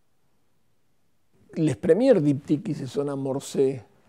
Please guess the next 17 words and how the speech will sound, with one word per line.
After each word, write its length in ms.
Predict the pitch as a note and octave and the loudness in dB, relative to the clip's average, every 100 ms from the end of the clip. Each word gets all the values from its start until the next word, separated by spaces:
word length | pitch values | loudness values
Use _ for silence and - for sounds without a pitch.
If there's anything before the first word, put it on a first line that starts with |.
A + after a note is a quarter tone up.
| _ - _ _ - | _ -20 _ _ -4
en 120 | D3+ | -4
quatre-vingt-sept 1040 | B2+ D#3+ D3 C#3 C#3 C#3 - E3 C#3 - - _ _ _ _ _ - _ _ _ _ _ _ _ _ _ _ _ _ _ _ _ _ _ _ _ - - - - - | 2 2 4 2 2 -4 0 0 0 -6 -20 _ _ _ _ _ -20 _ _ _ _ _ _ _ _ _ _ _ _ _ _ _ _ _ _ _ 0 0 -6 -10 -10
se 140 | - A3+ | 0 4
sont 200 | A#3+ C#4 | 6 6
amorcés 640 | A#3+ G#3 G3 A3+ B3 A#3+ - _ _ _ _ _ _ _ _ _ _ _ _ _ - | 6 4 2 0 0 -2 -10 _ _ _ _ _ _ _ _ _ _ _ _ _ 4
à 140 | G3 | 6
la 140 | F3+ E3+ | 6 2
fin 300 | - A3 E3 | 0 -2 0
de 160 | C#3 | 0
l'année. 420 | B2+ A#2 A#2+ A2 - - _ _ _ _ _ _ _ _ _ | -2 -6 -12 -14 -20 -20 _ _ _ _ _ _ _ _ _
Quand 160 | F#3+ G3 | 0 0
je 120 | A#3+ | 0
commençais 480 | G#3+ F#3+ G3 - G3 | -2 -2 -4 -6 -8
à 40 | |
faire 220 | D#3 F3 | -6 -6
ces 260 | D3+ C#3+ D3 | -8 -10 -12
expériences 560 | - E3 D#3+ D#3 D3 | -6 -2 0 0 -2